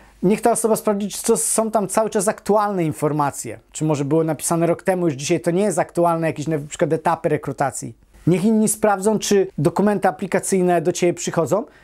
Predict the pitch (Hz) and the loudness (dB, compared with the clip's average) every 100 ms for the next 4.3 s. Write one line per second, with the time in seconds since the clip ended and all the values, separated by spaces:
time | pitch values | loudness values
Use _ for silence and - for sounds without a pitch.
0 | _ _ - 175 170 - 185 180 185 - | _ _ -2 0 0 0 0 0 -2 -2
1 | 180 185 190 240 185 208 - 277 214 175 | 0 2 2 -4 -4 -6 -2 0 2 0
2 | 147 - 147 131 123 123 - 117 117 - | 0 -2 -2 -4 -4 -6 -4 -6 -6 -12
3 | - - - - 180 208 196 - - 240 | -18 -20 -4 0 2 2 2 0 0 2
4 | 233 208 254 | 2 2 2